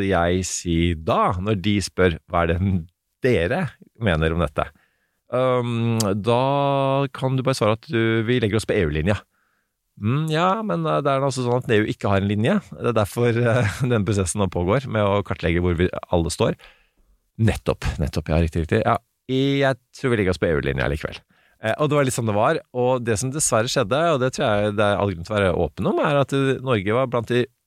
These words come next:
landene som tidligst sa at vi kommer til å anerkjenne Kosovos uavhengighet, og blant de landene som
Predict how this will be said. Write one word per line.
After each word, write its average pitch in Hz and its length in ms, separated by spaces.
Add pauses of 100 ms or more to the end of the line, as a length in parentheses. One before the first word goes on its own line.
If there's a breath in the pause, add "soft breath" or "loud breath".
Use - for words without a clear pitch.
(120)
landene 95 240
som 107 80
tidligst 95 480
sa 113 160
at 139 80
vi - 80
kommer 95 160
til 95 80
å 98 80
anerkjenne 82 400
Kosovos 95 480
uavhengighet, 92 460 (500 loud breath)
og 156 160
blant 143 240
de 139 80
landene 117 280
som 147 180